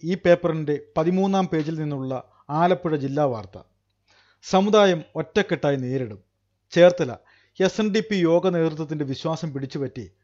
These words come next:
ഔദ്യോഗിക സ്ഥാനമാനങ്ങൾ നേടിയ ശേഷം യോഗത്തെയും നേതൃത്വത്തെയും ചെളിവാരി എറിയുന്ന കുലംകുത്തികളെ സമുദായം ഒറ്റപ്പെടുത്തിയ ചരിത്രമാണുള്ളതെന്ന്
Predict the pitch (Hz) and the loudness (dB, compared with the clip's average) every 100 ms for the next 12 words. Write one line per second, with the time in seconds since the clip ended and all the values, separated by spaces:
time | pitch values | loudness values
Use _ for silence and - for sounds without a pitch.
0 | _ _ - 165 175 208 196 190 175 170 | _ _ -4 0 2 4 6 6 2 0
1 | 170 156 175 175 165 160 156 135 143 156 | 0 0 0 0 -2 -2 -6 -4 -4 -4
2 | 135 - 123 - _ _ 139 165 185 190 | -6 -8 -16 -20 _ _ 2 4 4 2
3 | 175 160 160 151 151 160 170 156 143 143 | 0 0 -2 -4 -4 -4 -4 -4 -6 0
4 | - 190 214 202 196 180 165 160 151 156 | 4 4 4 4 6 6 4 0 -4 -4
5 | 165 170 - 156 139 101 - _ - 185 | -2 -2 -2 -2 -4 -8 -16 _ -4 -2
6 | 185 190 175 160 - 156 - 202 180 151 | 2 6 6 4 -4 -10 -4 -2 -2 -2
7 | 160 156 147 147 175 156 151 139 139 135 | -2 0 -2 0 -2 -2 -4 -6 -6 -6